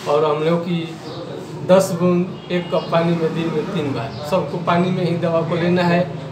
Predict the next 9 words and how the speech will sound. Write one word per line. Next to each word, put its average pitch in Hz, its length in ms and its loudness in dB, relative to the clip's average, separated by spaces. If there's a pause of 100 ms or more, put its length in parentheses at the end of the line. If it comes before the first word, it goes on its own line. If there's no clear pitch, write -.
(120)
आप - 260 4
किसी 160 220 -4
भी 147 380 -4 (120)
चिकित्सक 170 540 2
से 143 100 0
राय 156 240 2
ले 165 100 -2
सकते 160 340 -4
हैं। 147 220 -2